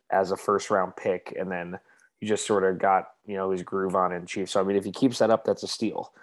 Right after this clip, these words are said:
So, you know, that's great. Then Chris Board, you know, I think had a lot of up and down. His P F F rating was, like, fifty-nine. Um, I sometimes take that with a grain of salt, but that definitely has some weight to it. But then, like, other people have rated him as, like, the best special teams player in the N F L right now.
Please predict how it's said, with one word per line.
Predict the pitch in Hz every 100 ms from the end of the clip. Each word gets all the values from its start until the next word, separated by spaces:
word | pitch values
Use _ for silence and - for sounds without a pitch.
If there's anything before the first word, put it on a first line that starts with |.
| - _
So, | - - 92 90 - -
you | -
know, | 98
that's | 92 -
great. | - 90 -
Then | 98 101
Chris | 95 127 110
Board, | - 123 120 117 113 - - _ _
you | 117
know, | 104 104 - _ _ _ _ -
I | 104
think | - 107 - _
had | 110 107
a | 101
lot | 101 107
of | 107
up | 107 -
and | 98
down. | 104 107 107 104 107
His | 104 -
P | -
F | 107 -
F | 104 -
rating | 101 98
was, | 98 95
like, | 98 95
fifty-nine. | 92 107 - 101 98 98 98 - - - _ -
Um, | - 98 95 95 95 -
I | -
sometimes | - 104 104 98
take | - 98
that | -
with | 98 95
a |
grain | 98 98
of | 95
salt, | - 98 95
but | 101
that | - 92
definitely | 98 95 98
has | 98 92
some | 95
weight | 92 92
to | - 98
it. | 92
But | 101
then, | 104 101
like, | 98 92 -
other | 117 107
people | - 98 107
have | 95
rated | 101 98
him | 104 101
as, | 95
like, | 98 95
the | -
best | 95 - 101 101
special | - 98 - 101
teams | - 95
player | - 107 98
in | 95
the | 95
N | 92
F | -
L | 92
right | 90 -
now. | 50 57 -